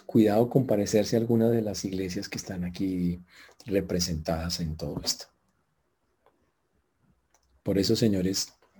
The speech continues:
el Señor escribe esta parte al final para darle ánimo a creyentes que en ese tiempo estaban diciendo,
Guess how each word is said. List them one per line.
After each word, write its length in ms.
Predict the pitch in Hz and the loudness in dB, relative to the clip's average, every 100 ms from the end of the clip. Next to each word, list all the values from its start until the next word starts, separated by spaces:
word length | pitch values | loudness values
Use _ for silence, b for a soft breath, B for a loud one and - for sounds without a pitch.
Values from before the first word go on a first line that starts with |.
| _ _ - | _ _ -4
el 100 | 113 | -2
Señor 440 | 101 95 92 - - | 2 0 -2 -8 -8
escribe 400 | 104 101 - 123 | -4 -2 4 6
esta 240 | 123 135 131 | 6 6 6
parte 320 | 120 - 123 | 6 6 4
al 100 | 120 | 4
final 360 | 123 98 92 92 | 2 2 0 0
para 180 | 110 | 2
darle 280 | 98 90 104 | 4 4 4
ánimo 400 | 110 117 120 123 B B B | 6 6 6 4 B B B
a 120 | - | 0
creyentes 600 | 107 101 104 107 131 131 | 4 4 4 4 4 4
que 100 | - | 4
en 100 | 98 | 2
ese 180 | 95 120 | 4 4
tiempo 440 | 131 127 127 135 135 B B | 8 8 8 6 4 B B
estaban 320 | - - 101 117 | -6 0 4 4
diciendo, 460 | 113 107 104 110 | 4 4 4 2